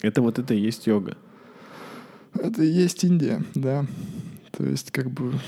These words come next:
Speaker 2: то, что вот мы смотрим, да,
Speaker 1: Это
Speaker 2: это,
Speaker 1: да,
Speaker 2: это
Speaker 1: это
Speaker 2: как
Speaker 1: да.
Speaker 2: бы это с-, это просто вообще абсолютно разные пути. Хотя, да, в Индии тоже есть очень много йога-курсов. К-,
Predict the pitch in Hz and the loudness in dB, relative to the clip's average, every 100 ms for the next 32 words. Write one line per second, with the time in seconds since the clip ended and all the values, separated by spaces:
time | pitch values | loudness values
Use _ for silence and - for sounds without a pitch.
0 | - - 147 - 139 127 123 - - - | -10 -6 -4 -2 0 0 0 -4 -14 -18
1 | - - - - - - - - 170 - | -16 -14 -12 -12 -14 -16 -12 -6 -6 -4
2 | 139 131 - 139 160 - 139 - - - | -2 -2 0 0 0 0 -4 -4 -14 -8
3 | - 123 110 - - - - - - - | -4 -2 0 -2 -2 -2 -4 -6 -8 -8
4 | - - - - - 147 156 - - - | -6 -4 -6 -8 -12 -10 -10 -12 -18 -8
5 | - 135 - - - - 170 - 143 131 | -6 -6 -8 -8 -6 -8 -8 -6 -4 -2
6 | 127 123 123 - - - - 127 - - | 0 0 0 -2 -4 -4 -2 -4 -6 -20
7 | - - - - - - - - - - | -20 -20 -20 -18 -18 -18 -18 -18 -4 0
8 | 180 202 156 147 131 156 131 127 139 127 | 4 4 6 6 6 4 4 4 4 4
9 | 127 123 127 - 135 131 127 127 127 127 | 2 4 2 4 2 4 4 4 4 2
10 | 120 - - _ - - - _ - 165 | 0 -6 -20 _ -20 -20 -20 _ 2 2
11 | - 139 143 - | 2 -2 -2 -8